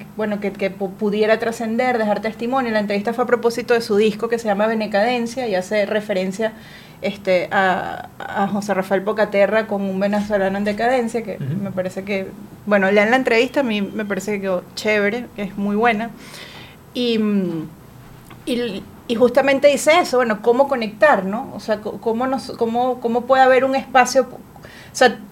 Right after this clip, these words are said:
Speaker 1: cómo construir el espacio público cuando tienes problemas de fragmentación de audiencias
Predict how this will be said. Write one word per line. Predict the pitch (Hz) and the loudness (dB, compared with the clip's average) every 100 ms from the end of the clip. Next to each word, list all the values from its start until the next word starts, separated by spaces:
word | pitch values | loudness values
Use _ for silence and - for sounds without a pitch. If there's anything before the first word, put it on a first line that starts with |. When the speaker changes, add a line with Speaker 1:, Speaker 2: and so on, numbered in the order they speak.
| - - | -20 6
Speaker 1:
cómo | 254 285 | 6 8
construir | 311 311 - 233 247 269 240 - | 6 4 2 -4 0 0 0 0
el | 226 226 | 0 0
espacio | - 247 240 294 285 | 2 2 2 0 2
público | 294 240 233 240 294 285 - - - - - - - - | 2 2 0 -2 -4 -6 -12 -20 -20 -20 -20 -20 -4 4
cuando | 240 220 214 | 6 6 4
tienes | 262 226 208 | 4 4 2
problemas | 220 220 220 254 | 2 4 4 2
de | 285 | 2
fragmentación | 254 220 220 214 214 220 220 | 2 0 0 0 0 0 2
de | 254 | 4
audiencias | 262 269 233 208 208 277 | 4 4 4 2 -2 -4